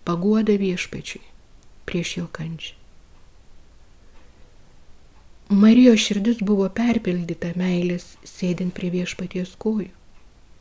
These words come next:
Ir taip ji tapo jautriai imli Šventosios Dvasios paraginimui nedelsiant veikti. Tai yra, iš anksto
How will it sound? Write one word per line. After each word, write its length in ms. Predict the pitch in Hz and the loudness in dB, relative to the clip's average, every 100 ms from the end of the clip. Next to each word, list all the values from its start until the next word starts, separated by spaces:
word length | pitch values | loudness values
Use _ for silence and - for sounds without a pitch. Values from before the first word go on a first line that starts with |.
| - - - - - - - - - - - - - | -20 -20 -20 -20 -20 -20 -20 -20 -20 -20 -20 -10 0
Ir 140 | 190 - | 0 4
taip 240 | 247 262 | 2 4
ji 140 | 233 214 | 4 4
tapo 540 | 220 233 233 208 196 - | 4 2 2 0 -2 -2
jautriai 580 | 175 208 262 262 233 202 | 2 4 4 2 2 2
imli 540 | 196 196 190 196 214 - - - - | 2 2 0 -2 -4 -8 -20 -20 -12
Šventosios 580 | - 190 190 220 226 214 | 0 2 4 2 4 2
Dvasios 380 | 196 202 214 214 | 2 0 0 -4
paraginimui 720 | 196 185 196 190 190 190 185 | -4 -2 -2 0 0 0 0
nedelsiant 560 | 180 180 196 - 185 - | 0 0 -2 -2 -6 -4
veikti. 400 | 180 175 - - - - - - - - - - - - - - - | -4 -4 -8 -16 -18 -20 -20 -20 -20 -20 -20 -20 -20 -20 -20 -20 -8
Tai 120 | 185 170 | -4 -4
yra, 220 | 180 208 285 - - - - - - | -2 -2 -2 -6 -18 -20 -20 -20 -2
iš 160 | 190 - | 0 4
anksto 520 | 240 240 - - - | 6 6 2 -10 -12